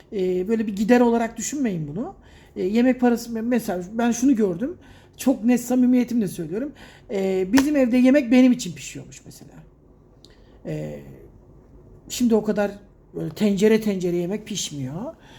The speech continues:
Bizim evde ekmek mesela bizim için alıyormuş. Ben günde dört tane ekmek alıyordu benim ailem.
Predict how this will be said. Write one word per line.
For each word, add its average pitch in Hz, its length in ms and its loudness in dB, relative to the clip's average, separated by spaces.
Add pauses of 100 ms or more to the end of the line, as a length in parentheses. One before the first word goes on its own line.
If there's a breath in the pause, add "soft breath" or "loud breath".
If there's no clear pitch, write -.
(260 loud breath)
Bizim 240 300 2
evde 254 460 6 (1040 loud breath)
ekmek 262 460 2
mesela 233 420 2
bizim 220 240 0
için 185 200 -4
alıyormuş. 156 440 -8
Ben 214 220 0
günde 233 300 4
dört 247 260 6
tane 220 200 0
ekmek 214 280 -6
alıyordu 147 300 -10
benim 139 220 -10
ailem. 143 320 -8